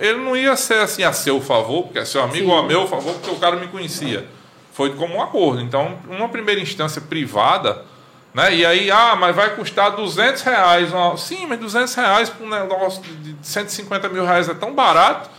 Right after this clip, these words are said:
Speaker 1: né? Que não valeria nem a pena. E, e aí você vai pra justiça pública,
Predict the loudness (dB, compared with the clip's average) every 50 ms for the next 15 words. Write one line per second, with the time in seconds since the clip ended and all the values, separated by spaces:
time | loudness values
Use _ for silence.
0 | -20 -20 -20 -20 -20 -18 -8 -2 0 0 0 0 -4 -10 -10 -8 -6 -4 2 4
1 | 4 4 4 4 4 2 2 2 2 0 0 0 -2 -2 -2 -2 -4 -4 -6 -6
2 | -6 -6 -4 -4 -4 -4 -6 -10 -14 -12 -4 0 0 0 0 0 0 2 2 2
3 | 2 0 -2 -2 -4 -6 -8 -8 -8 -8 -4 -4 -4 -2 -4 -2 -2 -2 -2